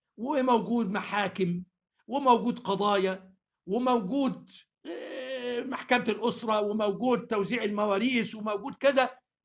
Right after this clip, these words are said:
ومع ذلك، ومع وضوح الرؤية، ومع كون هذه الأشياء بتمثل عمودا لا يستهان به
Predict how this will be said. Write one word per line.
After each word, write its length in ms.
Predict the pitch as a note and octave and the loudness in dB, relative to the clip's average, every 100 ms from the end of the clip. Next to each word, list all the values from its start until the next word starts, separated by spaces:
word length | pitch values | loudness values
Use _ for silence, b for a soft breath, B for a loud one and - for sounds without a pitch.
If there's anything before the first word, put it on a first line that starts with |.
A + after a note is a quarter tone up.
| _ | _
ومع 360 | - F3+ F#3 F3 | 0 0 0 -4
ذلك، 420 | D#3+ G3+ D#3+ D#3+ | -2 -2 -2 -4
ومع 280 | E3 F#3+ G3 | -4 -2 -2
وضوح 360 | F3+ F#3+ C#4 G3 | -2 -2 -4 -4
الرؤية، 600 | F#3+ A3+ F3+ F#3+ F3 - _ _ _ _ D3 | 0 2 2 0 -4 -8 _ _ _ _ -6
ومع 400 | D#3+ G3 A3 G#3 | 0 4 4 2
كون 380 | - D#4+ D4+ | 2 2 2
هذه 340 | A3+ C#4+ G#3 A3+ | 2 0 0 -2
الأشياء 640 | A3 G3+ - G3+ A#3+ A3 | -4 -8 -6 -2 2 0
بتمثل 920 | E3+ G3 A3 C4+ D4 - A#3 G3+ D3 - _ _ _ _ _ - | -2 -6 -2 0 0 0 2 2 0 -8 _ _ _ _ _ -4
عمودا 920 | F#3 A3 C4+ E4+ E4 G#3+ G3+ D3+ C#3+ _ _ _ _ _ _ - | 0 2 8 8 8 6 2 0 -10 _ _ _ _ _ _ -2
لا 240 | G#3+ D#4 | 6 8
يستهان 720 | C4 A3 - A#3+ B3+ D#4 C4+ C4 | 8 4 0 0 4 4 4 6
به 520 | F4 C#4 A#3 F3 | 8 8 8 2